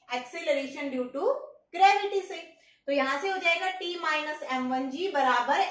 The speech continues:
M into में A, ठीक है। T, tension in the string, एम वन जी जिस weight से, जो body का weight है जिसको अर्थ नीचे की तरफ खींच रही है।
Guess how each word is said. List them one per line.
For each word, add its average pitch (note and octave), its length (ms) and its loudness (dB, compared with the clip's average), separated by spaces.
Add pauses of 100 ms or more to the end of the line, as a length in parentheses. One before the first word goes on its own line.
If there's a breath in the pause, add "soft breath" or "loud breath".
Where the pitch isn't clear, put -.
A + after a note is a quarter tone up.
M B3+ 160 -2
into B3 340 -6
में D4+ 160 -2 (440)
A, B3 100 -2 (320)
ठीक C4+ 140 -6
है। F#4+ 120 4 (440 loud breath)
T, F#4 160 2 (420)
tension D4 480 -2
in E4 100 -10
the E4+ 180 0
string, E4 440 -6 (340)
एम C#4+ 220 0
वन F#4+ 200 2
जी F#4+ 180 2 (380)
जिस F4 240 -10
weight D4+ 320 -4
से, D4 280 -6
जो C#4+ 80 -4
body D4+ 260 0
का F4 120 0
weight C#4 320 2
है F4+ 140 -2
जिसको E4 360 -4
अर्थ D4 460 0
नीचे C#4+ 260 -8
की C#4+ 120 -10
तरफ C#4+ 300 -2 (380)
खींच D#4+ 280 -12
रही G#3 340 -10
है। F#3+ 100 -12